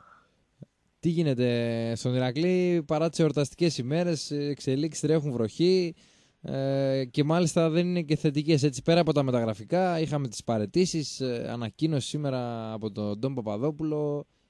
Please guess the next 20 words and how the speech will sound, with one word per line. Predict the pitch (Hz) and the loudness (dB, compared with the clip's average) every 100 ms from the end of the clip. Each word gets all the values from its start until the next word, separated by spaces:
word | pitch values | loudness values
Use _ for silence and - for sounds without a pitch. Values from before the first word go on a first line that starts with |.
| - | -18
Υπάρχουν | 127 165 151 139 | -2 2 2 2
θέματα | 160 135 117 | 2 2 -2
και | 113 | -2
αυτές | 117 135 | -2 -2
τις | - | -4
ημέρες, | 127 131 131 117 - | -6 0 0 0 -2
λίγο | 127 131 | 0 0
πριν | 123 127 | 0 -2
φύγει | 135 | -2
το | 123 | 0
δύο | 123 | 0
χιλιάδες | 131 120 | 0 -2
δεκαοκτώ, | 120 113 160 | -2 -2 -2
που | 143 143 | 0 2
δεν | 139 | 2
φεύγει | 147 135 113 | 2 0 -4
καλά | 117 110 107 98 | -4 -2 -2 -4
στον | 107 | -4
Ηρακλή, | 104 98 107 | -4 -4 -4
έτσι. | 110 - 101 | -4 -4 -8